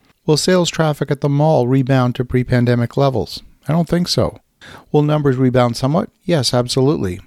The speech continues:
But reversion to the mean will likely never happen. Will demand for office space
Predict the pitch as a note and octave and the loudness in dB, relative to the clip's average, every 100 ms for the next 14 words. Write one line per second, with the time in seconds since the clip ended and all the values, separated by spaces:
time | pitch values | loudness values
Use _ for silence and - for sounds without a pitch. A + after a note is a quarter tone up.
0 | - _ - A2+ A#2+ A2 B2 C3+ D3+ C#3 | -20 _ -8 0 2 2 2 2 0 -4
1 | D3+ D3+ C#3+ C3+ C3+ B2+ B2+ - B2+ B2 | 0 2 2 2 2 2 2 2 0 0
2 | A2+ - - B2 - E2+ D#2+ _ _ _ | -2 -4 -4 -4 -4 -6 -8 _ _ _
3 | _ _ E3 D#3+ E3 E3 D3+ E3 D3+ C#3+ | _ _ -2 0 0 0 -2 -4 -2 -2
4 | - C3 - G#2+ | -2 -2 -2 -2